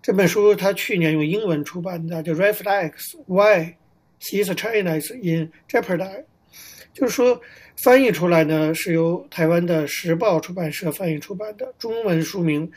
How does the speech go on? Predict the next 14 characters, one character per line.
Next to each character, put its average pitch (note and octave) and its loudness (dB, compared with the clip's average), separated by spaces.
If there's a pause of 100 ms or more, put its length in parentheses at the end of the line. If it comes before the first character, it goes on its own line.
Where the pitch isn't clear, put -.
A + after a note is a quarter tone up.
(140)
叫 F3+ 0
做 D#3+ 0 (200)
《红 G3+ 0
旗 F#3+ -4
警 F#3+ -10
讯： G3+ -6 (560)
习 F#3+ -2
近 G3+ 2
平 E3+ -2
执 F3 -4
政 G3 -2
的 D#3+ -2
中 G#3+ -6
国 A3+ -12